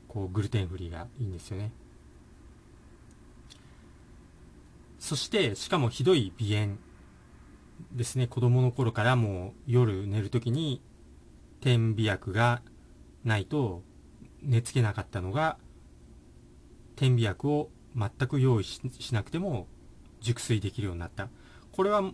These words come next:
もしかしたら鼻炎で悩んでる人にとっては、めちゃくちゃすごいことだと思いますよね。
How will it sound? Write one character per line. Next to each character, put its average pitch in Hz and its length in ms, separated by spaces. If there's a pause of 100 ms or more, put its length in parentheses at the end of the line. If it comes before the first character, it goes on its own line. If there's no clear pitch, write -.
(120)
も 185 120
し - 80
か 123 120
し - 100
た 123 80
ら 95 200
鼻 107 240
炎 151 220
で 139 120
悩 135 260
ん 107 100
で 92 80
る 82 80
人 95 180
に 90 180
と - 140
っ - 20
て - 240
は、 98 320 (1400)
め 123 180
ち 165 80
ゃ 165 60
く - 60
ち - 100
ゃ 131 140 (920)
す - 260
ご 139 160
い 95 120 (340)
こ - 100
と 113 100
だ 101 120
と 147 320
思 101 200
い 92 40
ま 87 120
す - 80
よ 90 100
ね。 95 180